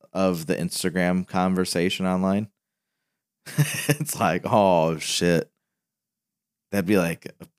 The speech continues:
could you imagine being, like, fresh out of high school or something like that, and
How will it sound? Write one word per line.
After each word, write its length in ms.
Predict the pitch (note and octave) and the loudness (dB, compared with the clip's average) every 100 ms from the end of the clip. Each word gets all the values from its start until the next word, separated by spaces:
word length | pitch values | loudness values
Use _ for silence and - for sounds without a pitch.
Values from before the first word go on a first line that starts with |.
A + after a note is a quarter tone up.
| - | -16
could 120 | - | -4
you 80 | A2 | 0
imagine 400 | F#2 E2+ F#2 G2 | 0 0 -2 -2
being, 200 | F#2 F2 | 0 0
like, 180 | D#2+ E2 | 0 -4
fresh 320 | D#2+ E2+ - | -2 -2 0
out 100 | E2+ | -2
of 60 | C#2+ | 0
high 160 | E2 E2+ | 0 0
school 240 | - - | -2 -2
or 40 | F2+ | -2
something 220 | - - | -2 -4
like 160 | E2+ - | -6 -4
that, 240 | F2+ F#2 | -2 -2
and 280 | C2 D#2 D2+ | -2 -4 -6